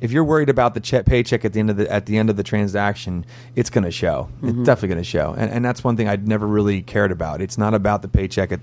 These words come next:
Speaker 1: at the end of the transaction. It's about getting the person into the American dream,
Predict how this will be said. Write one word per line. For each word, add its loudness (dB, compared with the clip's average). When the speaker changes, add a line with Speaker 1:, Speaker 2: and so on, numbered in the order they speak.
Speaker 1:
at -8
the -2
end 2
of 0
the -6
transaction. -2
It's -2
about 2
getting 2
the 2
person 0
into -4
the -2
American -2
dream, -2